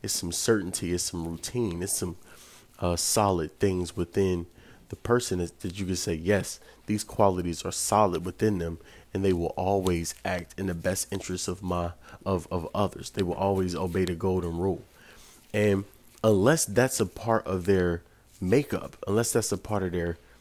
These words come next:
experience of life, it, then, then you really can't trust, you really can't trust that. People do what handles their human needs.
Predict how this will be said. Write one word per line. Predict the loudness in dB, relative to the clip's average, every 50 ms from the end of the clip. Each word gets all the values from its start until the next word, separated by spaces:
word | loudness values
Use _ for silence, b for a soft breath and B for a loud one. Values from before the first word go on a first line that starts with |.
| b b -12 -10
experience | -8 -6 -6 -6 -4 0 2 2 4 4 2 2 0
of | -2 -4
life, | -2 -2 0 2 2 0 -2 -4 -10 b b b b b -6
it, | -6 -6 -6 -8 -16 -14 -12
then, | -6 0 2 2 2 2 -2 -6 -6 -4 -2
then | 0 0 0
you | 0 -2 0
really | 0 0 0 0 0
can't | -2 -2 -2 0 0 0 0
trust, | -2 -4 -2 -2 -2 -2 -2 -4 -6 -10 b b b b b b
you | -2 0
really | 2 2 2
can't | 0 0 0 -2 -2
trust | -2 -2 -2 0 0 0 -2
that. | -2 -4 -4 -4
People | -4 -4 -4 0 0 -2 -2
do | 0 2 2 2 2
what | 2 0 0 -2 -2 -4 B B B B B B B
handles | -2 2 2 4 4 4 2 0 0 -2
their | -2 -2 -2 -2
human | -2 -2 -2 0 0 0 -2 -2
needs. | -4 -4 -4 -8 -10 -12 -12 -14 -14